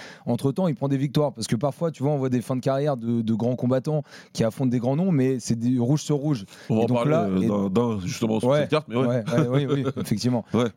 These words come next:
Speaker 1: Et, et, et là, chez Cyril Gane, même s'il perd contre les gros, derrière, il revient, il prend du verre.
Speaker 2: Ouais.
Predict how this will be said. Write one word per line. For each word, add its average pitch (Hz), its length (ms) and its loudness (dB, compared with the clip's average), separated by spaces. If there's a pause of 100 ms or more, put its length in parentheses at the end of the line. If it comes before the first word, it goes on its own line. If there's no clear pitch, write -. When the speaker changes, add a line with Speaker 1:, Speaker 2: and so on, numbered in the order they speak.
(100)
Speaker 1:
Et, 110 60 2
et, 127 600 0
et 135 60 -2
là, 151 100 2
chez 143 160 -2
Cyril 135 240 0
Gane, 180 300 -2
même 147 240 2
s'il 156 240 -2
perd 156 200 -2
contre 135 220 -2
les 139 80 2
gros, 160 180 0
derrière, 147 300 0
il 131 80 2
revient, 135 360 0
il 156 60 0
prend 131 140 -4
du 131 140 0
verre. 120 160 2 (240)
Speaker 2:
Ouais. 101 80 2